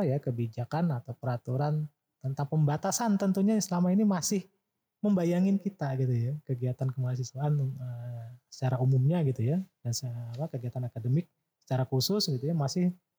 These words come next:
terbatas, eh, tentang jumlah ya, jumlah yang berkumpul dan waktunya.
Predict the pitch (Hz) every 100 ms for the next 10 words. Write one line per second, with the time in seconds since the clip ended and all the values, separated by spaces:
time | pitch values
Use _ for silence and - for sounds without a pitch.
0 | _ - - 127 120 123 113 - - _
1 | _ _ _ _ _ 123 120 117 117 117
2 | 117 127 120 - 165 165 165 165 143 _
3 | _ _ 143 147 165 127 117 175 - _
4 | _ _ _ _ _ 127 120 135 139 123
5 | 127 123 120 - 127 160 151 135 127 117
6 | - 123 120 113